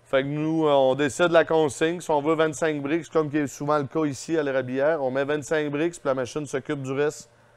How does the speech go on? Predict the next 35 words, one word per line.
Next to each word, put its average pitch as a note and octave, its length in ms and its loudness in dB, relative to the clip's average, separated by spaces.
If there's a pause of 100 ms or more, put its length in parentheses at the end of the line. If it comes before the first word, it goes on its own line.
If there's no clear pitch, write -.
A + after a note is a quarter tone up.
(120)
Elle A#2+ 160 4
a B2 80 6
juste C3+ 220 -2
à C#3 80 2
vingt-cinq C3+ 440 -4
bricks C3 280 -6
pour - 160 -14
toute - 240 -8
la C#3 80 2
journée C3 420 -4 (300)
d'opération. B2+ 840 0 (680)
Puis C3+ 80 -2
la C#3 60 2
température, D#3+ 600 2
tantôt, E3 320 0
t'es E3+ 120 0
à C#3+ 100 4
deux D#3 160 -4
point D3+ 320 0
deux. E3 260 -4 (480)
Puis A#2 80 -18
pour C3+ 160 -6
vous B2+ 60 -10
donner C#3+ 300 0
une E3 80 -6
idée, D3 160 -2
on G3+ 100 0
est F3+ 60 -6
à D#3 80 0
quatre-vingt-douze D#3+ 680 -4
point D#3+ 300 -2
sept E3+ 260 -2 (340)
dans C3 220 0
le D#3+ 60 -2
filtrat. D#3+ 580 -4